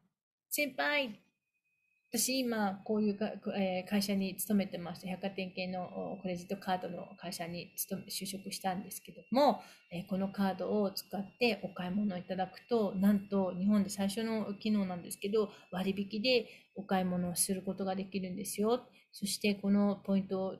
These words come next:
でまたいろんなものと交換することができるという画期的なものができたんです。」で、百貨店でお買い物って、やっぱりちょっとね、ハードル高いなっていう方もいらっしゃると思うんですけれども、このカードを使っていただく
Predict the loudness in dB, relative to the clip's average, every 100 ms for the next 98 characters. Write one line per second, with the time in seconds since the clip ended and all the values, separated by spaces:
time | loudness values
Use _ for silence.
0 | 2 4 4 0 -2 -2 0 0 0 0
1 | -2 -6 -8 -6 -8 -8 -6 -4 -2 -2
2 | -4 -6 -4 -6 -6 -10 -8 -12 -6 -6
3 | -4 -4 -2 -2 0 0 2 2 0 0
4 | -2 -4 -4 -4 0 0 0 _ -18 -16
5 | -18 _ 4 4 4 0 0 0 2 2
6 | 2 0 2 2 4 2 -2 -2 -4 -4
7 | -8 -10 0 0 2 -2 -2 -4 0 2
8 | 2 0 -4 0 2 2 0 0 -2 -2
9 | -2 -2 0 0 0 -2 -4 -2 0 2
10 | 2 0 0 -2 -4 -4 -2 2 2 2
11 | 0 0 0 -2 0 -2 -4 -8 -10 -8
12 | -12 -10 -10 -10